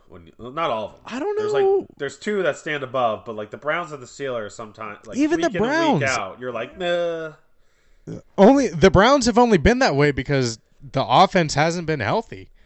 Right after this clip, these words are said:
Speaker 1: Yeah, I,
Speaker 2: But this
Speaker 1: I'm saying
Speaker 2: week they
Speaker 1: there's one
Speaker 2: looked
Speaker 1: side
Speaker 2: a
Speaker 1: of it.
Speaker 2: lot better.
Speaker 1: Like, it's the same thing with the Steelers. They, it's both of them are just, they have a great defense, but you don't know what the,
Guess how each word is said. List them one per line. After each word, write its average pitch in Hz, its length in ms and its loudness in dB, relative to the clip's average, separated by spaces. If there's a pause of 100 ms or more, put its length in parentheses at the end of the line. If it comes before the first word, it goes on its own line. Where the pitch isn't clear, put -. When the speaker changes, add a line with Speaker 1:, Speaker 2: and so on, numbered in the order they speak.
(160)
Speaker 1:
Yeah, 226 360 -4
I, 131 120 -8
Speaker 2:
But 107 180 -4
this 220 240 0
Speaker 1:
I'm - 20 -14
saying 143 160 0
Speaker 2:
week 151 80 -6
they 151 60 0
Speaker 1:
there's 147 100 2
one 147 140 0
Speaker 2:
looked 135 120 -6
Speaker 1:
side 147 160 -4
Speaker 2:
a 101 40 -6
Speaker 1:
of 101 240 -6
it. - 20 -14
Speaker 2:
lot 127 320 0
better. 98 340 -8 (260)
Speaker 1:
Like, 139 160 -10 (300)
it's 160 140 -18
the 180 80 -16
same 202 240 -12
thing 190 140 -12
with 180 120 -14
the 151 60 -16
Steelers. 147 580 -10
They, 123 140 -16 (200)
it's 120 180 -20
both 165 240 -10
of 151 60 -12
them 139 140 -12
are 131 60 -12
just, 131 260 -14
they 139 120 -8
have 127 100 -10
a - 40 -20
great 127 360 -12
defense, 95 520 -18
but 104 160 -14 (160)
you 120 280 -16
don't 131 240 -12
know 123 340 -12
what 107 760 -16
the, 101 120 -20